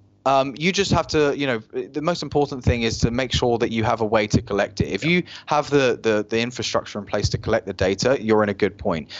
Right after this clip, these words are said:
Speaker 1: But you're gonna drive yourself crazy if you think you can control the amount of data and the type of data you're getting through, um, and whether that's good or bad data. Um, and that's another thing, you know, whe-, whether the data you're collecting is good or bad. And there's definitely ways that you can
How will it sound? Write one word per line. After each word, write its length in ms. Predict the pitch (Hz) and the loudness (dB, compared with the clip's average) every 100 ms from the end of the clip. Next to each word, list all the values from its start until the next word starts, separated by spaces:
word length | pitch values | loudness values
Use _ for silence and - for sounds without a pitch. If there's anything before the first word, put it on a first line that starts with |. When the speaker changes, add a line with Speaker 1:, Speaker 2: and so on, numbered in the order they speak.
| - - | -10 -2
Speaker 1:
But 180 | 123 | 0
you're 140 | 127 131 | 2 0
gonna 200 | 147 127 | 0 0
drive 280 | 131 123 117 | 2 2 2
yourself 360 | 107 120 107 | 2 2 2
crazy 400 | - 117 110 98 | 0 -2 0 -2
if 100 | 95 | -4
you 120 | 101 | -4
think 220 | 95 104 92 | -2 -2 -4
you 80 | |
can 180 | - 104 | -10 -12
control 420 | 98 92 - 101 | -8 -2 2 2
the 120 | 98 95 | 0 0
amount 320 | 101 104 104 | 0 -2 -4
of 100 | - | -2
data 300 | 98 95 - | -2 0 -2
and 100 | 92 | -2
the 40 | |
type 300 | - 107 98 | 0 0 0
of 100 | 95 | -2
data 240 | 98 92 98 | -4 -2 -4
you're 100 | 90 | -6
getting 320 | 92 92 92 | -6 -6 -4
through, 380 | 92 131 139 147 - - - | 0 2 2 0 -8 -12 -2
um, 260 | 104 104 104 | 0 0 -2
and 160 | 107 107 | -4 0
whether 220 | 110 107 | 0 0
that's 240 | 101 85 | -2 -4
good 180 | - 107 | -4 -2
or 100 | 95 | 0
bad 260 | 98 95 92 | 2 0 2
data. 460 | 92 90 - - - - 107 | -2 0 -4 -6 -16 -6 0
Um, 140 | 117 | 0
and 100 | 117 | 2
that's 160 | 135 135 | 0 0
another 300 | 127 127 101 | 2 0 -2
thing, 200 | 95 90 | -6 -6
you 120 | 101 | -2
know, 100 | 104 | 0
whe-, 220 | 104 107 | 2 0
whether 420 | 117 117 113 107 104 _ - | 0 0 2 0 -2 _ -6
the 80 | |
data 240 | - 117 120 | 0 0 0
you're 100 | 110 | -2
collecting 380 | 127 - 120 113 | -2 -2 -4 -6
is 140 | 110 | -6
good 180 | 113 113 | -4 -2
or 80 | 113 | 0
bad. 280 | 165 110 | 2 2
And 80 | 98 | 0
there's 200 | 110 107 | 0 0
definitely 480 | - 135 139 127 113 | 0 -2 -2 -4 -2
ways 380 | 110 113 110 101 | 0 0 0 -4
that 120 | 110 | -6
you 140 | 110 107 | -6 -6
can 360 | - 104 101 | -4 -4 -6